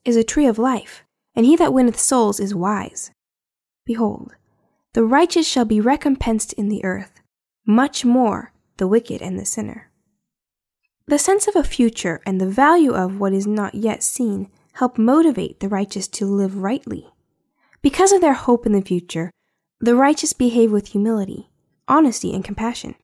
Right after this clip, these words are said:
Paul encourages us in Second Corinthians four, verse eighteen, saying, "While we look not at the things which are seen, but at the things which are not seen.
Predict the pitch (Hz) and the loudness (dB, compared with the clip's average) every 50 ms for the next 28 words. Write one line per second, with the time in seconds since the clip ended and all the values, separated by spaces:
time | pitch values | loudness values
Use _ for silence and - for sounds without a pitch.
0 | _ _ _ _ _ _ _ _ _ _ _ _ _ _ _ _ _ _ _ _ | _ _ _ _ _ _ _ _ _ _ _ _ _ _ _ _ _ _ _ _
1 | _ _ _ _ _ - - 339 349 370 339 285 - - 254 247 233 202 208 196 | _ _ _ _ _ -2 2 4 6 6 6 4 2 2 2 2 2 4 2 2
2 | 190 180 165 170 - - 202 196 - 247 240 - 277 269 - - 233 220 208 - | 2 0 -2 -2 -4 -4 -4 -4 -4 -4 -4 -4 -6 -6 -6 -4 -4 -4 -4 -4
3 | - 170 180 190 - - - - 254 226 202 190 196 190 190 - 226 220 - - | -6 -8 -8 -8 -12 -12 -4 0 0 2 2 0 -2 -4 -4 -2 -4 -4 -6 -6
4 | - - 226 202 196 208 202 - - 196 180 175 185 190 - _ _ _ _ _ | -8 -6 -4 -4 -4 -4 -6 -6 -4 -4 -4 -4 -6 -8 -12 _ _ _ _ _
5 | _ _ _ _ _ _ _ _ - 226 226 233 254 285 320 320 330 311 277 262 | _ _ _ _ _ _ _ _ -6 0 2 4 4 4 4 4 2 2 2 2
6 | 247 - 220 220 240 277 302 339 - 277 277 - 269 254 - - 254 233 226 - | 0 2 2 2 2 2 2 0 0 -4 -6 -4 -4 -4 -2 -2 -2 -2 -2 -2
7 | 214 202 - 202 196 - - - 214 190 190 196 202 _ _ _ _ _ _ _ | -4 -6 -6 -6 -6 -6 -4 -4 -2 -2 -4 -6 -10 _ _ _ _ _ _ _
8 | _ _ - 233 233 226 233 233 226 - - 302 294 294 285 247 226 - 208 202 | _ _ 0 0 0 2 0 -2 -2 -2 -2 -2 0 0 0 -2 -4 -2 -2 -2
9 | 202 214 247 302 - - - - - - - 220 | -2 -2 -2 -4 -6 -8 -10 -12 -10 -12 -12 -14